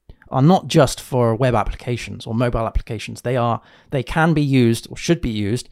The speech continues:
for things such as print media or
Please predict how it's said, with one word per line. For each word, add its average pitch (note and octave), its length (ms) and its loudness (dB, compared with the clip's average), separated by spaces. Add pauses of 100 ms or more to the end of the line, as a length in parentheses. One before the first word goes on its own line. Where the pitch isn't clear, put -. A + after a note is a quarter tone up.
(160)
for - 180 -8
things C3 520 0 (160)
such - 240 -6
as C#3 80 -2
print - 320 2
media C#3+ 480 4 (240)
or B2+ 420 4